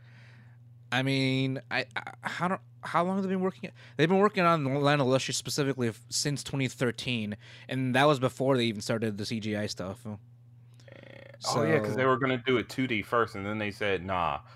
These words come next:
Speaker 2: scrap it all." <laughs>
Speaker 1: Yeah, pretty much. So, 'cause there, there does exist a preview of Land of Illustrious in a two D format, uh, as, like, their first run of it back in twenty thirteen. So they've probably been working on it even longer, since maybe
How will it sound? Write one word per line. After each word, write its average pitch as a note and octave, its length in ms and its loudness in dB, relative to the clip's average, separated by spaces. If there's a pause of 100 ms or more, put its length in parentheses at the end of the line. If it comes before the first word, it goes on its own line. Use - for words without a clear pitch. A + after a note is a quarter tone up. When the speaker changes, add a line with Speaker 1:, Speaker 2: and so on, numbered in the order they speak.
(120)
Speaker 2:
scrap - 480 2
it G2+ 80 2
all." E2 500 2
<laughs> - 80 -20
Speaker 1:
Yeah, A#2+ 460 4 (100)
pretty A#2 180 -2
much. A2 360 -2 (1700)
So, G#2 420 0
'cause C3+ 120 2
there, E3 260 8
there D3+ 160 8
does F3 160 6
exist C#3+ 400 2
a A#2+ 60 4
preview C3+ 560 2
of B2 200 2
Land A#2+ 240 2
of G#2+ 80 -4
Illustrious A2+ 460 -2
in B2 180 -2
a A#2 60 0
two B2 200 -6
D A2 120 -4
format, G2 640 -8 (960)
uh, G#2 560 -6 (640)
as, A2+ 120 -4
like, A2 200 -2
their A2+ 120 0
first A2+ 340 -2
run A2+ 400 -2 (100)
of G#2+ 180 -6
it A#2 160 -4 (540)
back A2+ 160 -4
in G2+ 80 -8
twenty A2+ 180 -4
thirteen. A2 500 -4
So A#2 120 -6
they've B2 120 4
probably D3+ 200 6
been B2+ 140 2
working C3 220 4
on B2 60 2
it A#2+ 60 2
even A2+ 220 0
longer, G#2+ 440 0
since - 300 -8
maybe G#2 400 -4